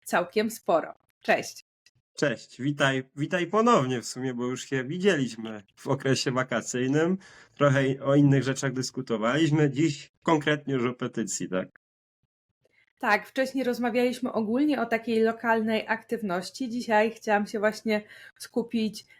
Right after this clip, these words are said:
Speaker 1: na tym temacie, bo wiem, że przez te ostatnie kilka miesięcy zacząłeś korzystać jeszcze prężniej z tego narzędzia, jakim są petycje.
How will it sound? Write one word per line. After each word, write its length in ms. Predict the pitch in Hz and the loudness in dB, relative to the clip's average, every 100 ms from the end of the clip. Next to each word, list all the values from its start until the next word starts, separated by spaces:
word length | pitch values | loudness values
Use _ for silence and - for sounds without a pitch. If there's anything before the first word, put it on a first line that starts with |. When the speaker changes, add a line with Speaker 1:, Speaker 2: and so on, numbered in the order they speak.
| _ | _
Speaker 1:
na 140 | 214 226 | -2 0
tym 200 | 247 233 | -2 -2
temacie, 640 | 226 175 170 - 202 226 208 | -2 -2 -4 0 2 2 0
bo 120 | 208 | -2
wiem, 300 | 220 226 226 | 0 0 0
że 160 | 214 | -2
przez 260 | 214 240 233 | -2 -4 -6
te 120 | - | -6
ostatnie 680 | 214 - 214 214 226 220 220 | -6 0 0 0 -2 0 0
kilka 440 | 220 - 233 - | -2 -6 -6 -2
miesięcy 920 | 208 208 - 208 185 180 - 196 196 220 - - _ | -2 -2 -2 -2 0 -4 -4 0 0 -2 -14 -20 _
zacząłeś 460 | 214 214 240 233 | -2 0 0 0
korzystać 540 | - 226 240 - 226 208 | -2 -2 -2 0 -2 0
jeszcze 280 | 226 - 220 | -4 -2 -6
prężniej 720 | - 247 269 247 196 185 185 | 0 2 2 0 0 0 0
z 60 | |
tego 220 | 202 190 214 | -2 0 2
narzędzia, 500 | 208 196 208 214 202 | 2 2 0 2 2
jakim 360 | 185 190 202 | 2 0 -4
są 360 | - 196 185 190 - _ _ _ - | -2 -2 -2 -2 -8 _ _ _ 0
petycje. 640 | 247 254 233 233 - - | 0 4 0 0 -6 -8